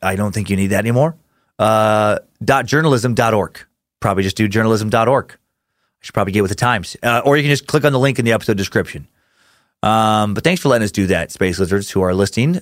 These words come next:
Uh, thanks so much for all the reviews as well. I checked in recently on iTunes and ratings and, uh, and the reviews you, you leave there and, and of course other places just continually remind me to, to give this my all, uh, because I can tell that so many of you appreciate it so much. So thank you for that.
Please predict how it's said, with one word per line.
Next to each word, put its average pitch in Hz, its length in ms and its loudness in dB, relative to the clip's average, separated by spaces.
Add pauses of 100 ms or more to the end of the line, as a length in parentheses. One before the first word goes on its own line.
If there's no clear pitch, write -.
Uh, 120 320 2
thanks 170 280 0
so 196 140 2
much 185 200 2
for 165 120 2
all 160 100 6
the 139 80 4
reviews 156 440 2
as 131 120 0
well. 190 280 4
I 185 60 2
checked 190 300 0
in 175 100 0
recently 180 320 2
on 185 100 0
iTunes 240 220 -2
and 143 100 0
ratings 202 320 0
and, 156 140 2
uh, 143 160 4 (520)
and 131 120 0
the 143 40 2
reviews 190 440 0
you, 180 80 0
you 147 180 2
leave 214 260 0
there 202 200 4
and, 160 100 0
and - 320 0
of 320 80 -4
course 202 180 2
other 151 240 2
places 123 420 0
just 196 200 0
continually 214 540 2
remind 147 420 0
me 147 200 2
to, 104 260 -2
to - 120 -6
give 139 240 0
this 143 180 0
my 120 120 2
all, 113 320 2 (560)
uh, 104 240 2
because 107 260 -2
I 127 60 0
can 113 140 -4
tell 139 340 2
that 113 140 -4
so 151 200 2
many 139 180 0
of 120 80 0
you 117 120 2
appreciate 107 400 0
it 92 60 -4
so 101 160 0
much. 87 240 -4
So - 120 -10
thank 160 280 0
you 160 120 2
for 190 160 -4
that. - 520 -4